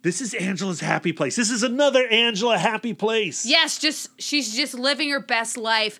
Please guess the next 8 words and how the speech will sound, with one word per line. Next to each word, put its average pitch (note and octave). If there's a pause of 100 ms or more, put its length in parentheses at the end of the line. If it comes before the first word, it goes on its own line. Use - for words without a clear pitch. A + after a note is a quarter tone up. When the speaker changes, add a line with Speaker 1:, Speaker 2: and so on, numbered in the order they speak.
(140)
Speaker 2:
fulfilling A3
debts. G3
And G#3+
I A3
imagine A#3
it A3
feels G3+ (320)
great. F3